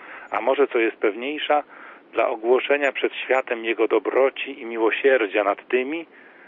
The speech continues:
którzy w nim zawsze pokładają swą ufność z prostotą i szczerością dziecięcia. Piotrowski po ośmiu miesiącach niezwykłych przygód,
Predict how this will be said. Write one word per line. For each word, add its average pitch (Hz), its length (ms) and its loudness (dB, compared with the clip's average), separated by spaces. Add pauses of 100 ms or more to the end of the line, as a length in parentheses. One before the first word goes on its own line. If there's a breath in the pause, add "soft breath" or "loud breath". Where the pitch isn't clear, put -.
(220 loud breath)
którzy 113 600 0
w - 140 -12
nim 143 340 -6 (100)
zawsze 127 540 0 (180)
pokładają 107 640 2
swą 101 260 -4
ufność - 840 -6 (600 loud breath)
z - 40 -16
prostotą 104 840 0 (360)
i 127 120 -6
szczerością 98 840 -2 (260)
dziecięcia. - 840 -8 (1500 loud breath)
Piotrowski 151 480 2
po - 260 2
ośmiu 139 360 0
miesiącach 110 680 -2
niezwykłych 104 580 -4
przygód, - 460 -6